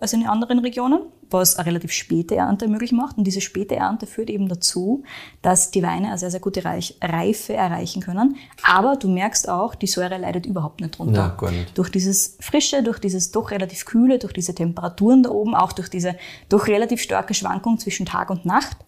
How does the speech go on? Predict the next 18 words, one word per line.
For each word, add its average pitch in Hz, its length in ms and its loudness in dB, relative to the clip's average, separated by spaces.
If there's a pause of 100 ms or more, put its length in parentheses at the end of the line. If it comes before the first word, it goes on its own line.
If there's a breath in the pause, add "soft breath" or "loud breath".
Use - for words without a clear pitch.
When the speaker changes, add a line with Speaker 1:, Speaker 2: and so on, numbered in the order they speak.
(100)
Speaker 1:
bleibt 185 240 2
da - 20 4
diese 196 220 4
Säure 196 320 0
und 202 100 2
diese 185 160 -4
Frische 202 380 -2
erhalten. 175 480 -2 (340)
Was 196 140 2
natürlich 196 300 -2
super - 180 -4
spannend 185 340 -4
ist. - 200 0 (240 loud breath)
Also 180 120 2
der 185 200 4
Wein 208 320 4
bleibt 185 320 -2
elegant. - 580 -4